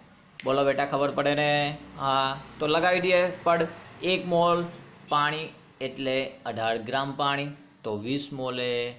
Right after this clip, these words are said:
કેટલા? તો કરીએ, અઢાર ગુણ્યા વીસ ભાગ્યા કેટલા આવશે? અઢાર દુ છત્રીસ, એટલે ત્રણસો સાહીઠ ગ્રામ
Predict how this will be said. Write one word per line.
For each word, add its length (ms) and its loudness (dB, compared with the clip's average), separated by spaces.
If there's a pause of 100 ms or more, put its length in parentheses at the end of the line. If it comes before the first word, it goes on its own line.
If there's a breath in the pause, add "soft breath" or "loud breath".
(280)
કેટલા? 340 -10 (280)
તો 80 -16
કરીએ, 440 0
અઢાર 380 2
ગુણ્યા 260 0
વીસ 200 0
ભાગ્યા 380 2
કેટલા 320 -2
આવશે? 520 0 (220 loud breath)
અઢાર 180 -4
દુ 180 -8
છત્રીસ, 600 -8
એટલે 180 -6
ત્રણસો 500 -8
સાહીઠ 560 -10
ગ્રામ 460 -6